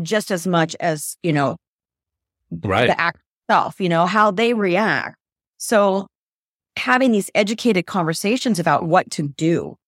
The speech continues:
Speaker 1: if your child acts out. And there, I actually have a chapter in the book. I have a, my, one of my therapists wrote a chapter talking about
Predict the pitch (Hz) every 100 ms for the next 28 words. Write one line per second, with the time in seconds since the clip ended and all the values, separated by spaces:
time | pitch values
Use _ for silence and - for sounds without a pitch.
0 | - 175 - - 170 165 - 143 135 127
1 | 165 151 185 180 202 226 - 233 - -
2 | 160 151 170 147 131 143 143 - _ _
3 | _ - 190 165 - 165 _ - 175 165
4 | 175 185 156 175 185 175 - - 170 156
5 | 147 175 165 147 - 151 147 147 147 131
6 | 127